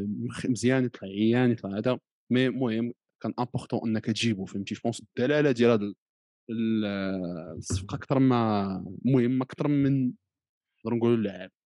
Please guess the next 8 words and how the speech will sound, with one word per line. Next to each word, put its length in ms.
آه، 800
المهم، 260
في 100
انتقالات 440
اخرى 340
عندك، 380
آه، 460
ليفربول 640